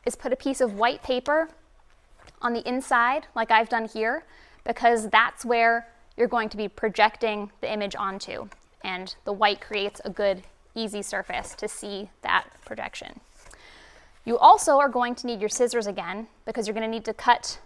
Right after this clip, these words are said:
a couple of holes in the box. First, you're gonna need to cut a hole for the tin foil to go on, like I did in that other piece of cardboard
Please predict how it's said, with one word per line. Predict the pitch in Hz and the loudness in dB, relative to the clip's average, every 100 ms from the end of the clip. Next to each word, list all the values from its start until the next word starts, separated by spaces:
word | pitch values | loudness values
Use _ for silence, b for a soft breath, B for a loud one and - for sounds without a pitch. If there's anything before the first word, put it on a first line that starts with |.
| - - - | -16 -16 -8
a | |
couple | - 220 226 | 0 2 2
of | 220 | 0
holes | 233 208 202 208 - - - | 0 0 0 -4 -12 -20 -10
in | 202 | -6
the | 185 | 8
box. | 285 - - - - - B B B B | 8 8 2 -10 -10 -14 B B B B
First, | - 254 320 - | 2 4 4 2
you're | 311 | -2
gonna | 285 | 0
need | 262 262 | 0 -2
to | 254 | -2
cut | 254 - | 2 4
a | 330 | 4
hole | 254 214 233 311 _ _ _ | 2 2 2 -2 _ _ _
for | - 240 | -6 -4
the | 220 | -4
tin | - 294 | -2 -4
foil | 294 233 202 | 2 2 2
to | 214 | -2
go | 202 202 185 | -2 0 0
on, | 185 190 262 - b b - | -2 -2 -8 -12 b b -2
like | 214 208 | 0 4
I | 202 | 2
did | - 202 | 4 2
in | 214 214 | 0 -2
that | 190 - | -4 2
other | 214 214 | 2 2
piece | 208 - 202 226 - | -2 -6 -8 -8 -8
of | 185 | -10
cardboard | - 190 190 196 190 202 | -2 -2 -2 -4 -4 -6